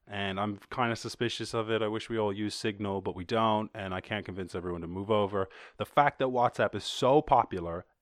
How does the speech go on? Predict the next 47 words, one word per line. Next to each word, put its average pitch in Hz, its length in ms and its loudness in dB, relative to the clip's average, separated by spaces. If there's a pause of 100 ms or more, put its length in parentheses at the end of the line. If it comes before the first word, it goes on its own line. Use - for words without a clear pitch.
and 113 280 0
it 110 80 -4
uses 107 360 -4
end-to-end 95 420 -2
encryption 92 600 -6 (240)
is 90 180 -10
like 90 160 -6
a 87 80 -6
service 95 500 0
to - 160 -8
the 85 80 -6
world, 80 380 -4
I - 60 -10
think. - 240 -14
So 85 280 -4
as 90 100 -6
long 127 180 2
as 135 100 -2
it's 117 180 0
in, 110 220 -4
it's - 180 -14
legit 98 460 -4
and 90 80 -12
it's - 140 -12
not 98 200 0
actually 95 320 -6
just - 240 -12
like, 82 220 -6 (160)
"It's, 233 320 -10
yeah, 294 240 0
it's, - 300 -8
uh, 254 140 2 (160)
hi, 339 280 10
I'm 349 160 4
Mark 302 240 8
Zuckerberg 247 520 4
and 240 100 4
I'm 269 140 8
not 254 200 4
a 240 40 -4
lizard 226 380 0
and 220 140 4
it's 339 200 4
encrypted, 269 500 6
I 226 100 6
promise, 233 800 8
yeah." 330 540 6